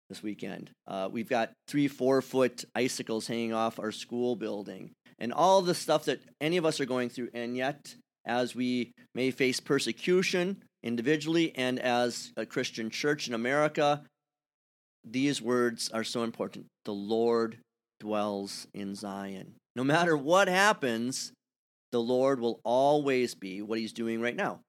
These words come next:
He dwells in Zion. Now let's move on to First Thessalonians. Uh, First Thessalonians was written by the Apostle Paul, uh,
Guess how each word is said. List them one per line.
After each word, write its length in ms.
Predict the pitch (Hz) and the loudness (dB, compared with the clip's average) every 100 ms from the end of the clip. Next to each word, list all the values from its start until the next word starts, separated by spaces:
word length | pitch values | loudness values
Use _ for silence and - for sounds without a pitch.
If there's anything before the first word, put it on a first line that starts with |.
| _ - | _ -12
He 200 | 117 117 | -8 -8
dwells 640 | 101 110 107 113 117 - | -4 -2 0 0 -4 -6
in 300 | 113 110 107 | -6 -4 -4
Zion. 480 | 101 101 95 92 - _ _ _ _ _ _ _ _ - _ _ _ _ _ _ | -4 -4 -4 -10 -16 _ _ _ _ _ _ _ _ -20 _ _ _ _ _ _
Now 80 | 147 | 0
let's 100 | 165 | 4
move 140 | 190 185 | 6 6
on 220 | 180 180 | 6 4
to 340 | - 180 175 | 2 4 4
First 380 | 151 175 196 - | 2 2 2 4
Thessalonians. 1120 | 190 180 170 156 160 175 147 98 80 - - - _ _ _ - - _ - | 2 2 2 2 4 4 0 -4 -10 -14 -14 -16 _ _ _ -20 -20 _ -12
Uh, 120 | 110 | -8
First 260 | - 226 226 | 2 4 4
Thessalonians 920 | 220 180 147 160 185 135 113 127 135 | 2 2 4 6 6 4 2 0 0
was 180 | 120 | 0
written 340 | 123 143 156 143 | 0 0 0 2
by 300 | 127 127 135 | 4 6 4
the 120 | 127 | 4
Apostle 640 | 120 123 131 135 - 135 123 | 2 2 4 4 2 0 0
Paul, 500 | - 113 101 151 - _ - - - - - - - - _ - | 0 2 2 0 -4 _ -20 -20 -20 -20 -20 -20 -20 -20 _ -10
uh, 260 | - - | -6 -6